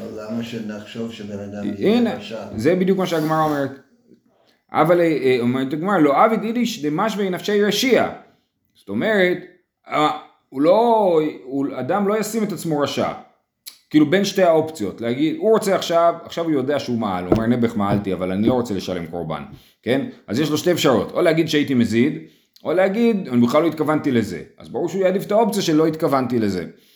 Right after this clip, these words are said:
Speaker 2: אומרת הגמרא, "אבל אלי מימר, לומר, נזכרתי", הוא,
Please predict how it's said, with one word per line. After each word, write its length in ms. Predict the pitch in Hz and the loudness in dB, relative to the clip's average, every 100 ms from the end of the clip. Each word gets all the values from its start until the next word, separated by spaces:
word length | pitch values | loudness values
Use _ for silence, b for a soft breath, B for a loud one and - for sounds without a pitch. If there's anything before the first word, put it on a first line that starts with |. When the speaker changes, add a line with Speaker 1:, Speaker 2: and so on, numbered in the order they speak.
| b b b - | b b b -6
Speaker 2:
אומרת 160 | 101 | 0
הגמרא, 360 | 117 139 175 117 | 2 4 4 2
"אבל 220 | 98 117 | 2 0
אלי 160 | 127 147 | 0 0
מימר, 680 | 190 233 202 175 175 175 - - _ - | 0 0 2 2 0 -2 -8 -16 _ -8
לומר, 460 | 135 190 202 185 170 | -4 0 2 2 2
נזכרתי", 1160 | 147 120 104 127 113 110 110 104 101 98 98 - _ _ | 2 0 0 2 2 0 0 2 2 0 -4 -12 _ _
הוא, 300 | - 90 92 | -14 -10 -10